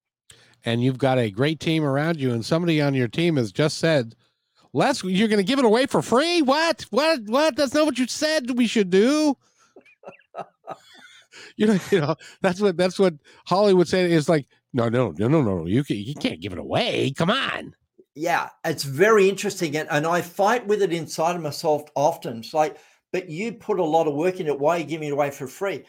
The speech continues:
Speaker 2: Well, if that can be a leg up for somebody and they can get back on their feet, then I'm willing to do that. And then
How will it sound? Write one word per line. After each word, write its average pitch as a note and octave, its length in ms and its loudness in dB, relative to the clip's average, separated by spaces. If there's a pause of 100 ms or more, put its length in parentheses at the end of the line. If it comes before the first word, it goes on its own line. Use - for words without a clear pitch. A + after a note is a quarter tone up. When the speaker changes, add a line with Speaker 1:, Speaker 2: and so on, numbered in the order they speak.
(300)
Speaker 2:
Well, F3 400 -2
if D3+ 260 -8
that G#3+ 260 -2
can A3 200 -8
be F#3 100 2
a E3 80 2
leg D3 240 0
up E3 200 0
for D3+ 100 -6
somebody D3+ 640 -2
and C3+ 160 -8
they C#3+ 120 -4
can D3 200 -12
get C#3 300 -4 (240)
back C#3 460 -4
on C3+ 200 -2
their B2 180 -4
feet, - 600 -6 (480)
then C#3 140 -4
I'm D3 180 -2
willing C#3+ 360 -4
to B2+ 120 -12
do B2+ 280 -2
that. G2+ 280 -8 (140)
And B2+ 260 -6
then C#3+ 240 -4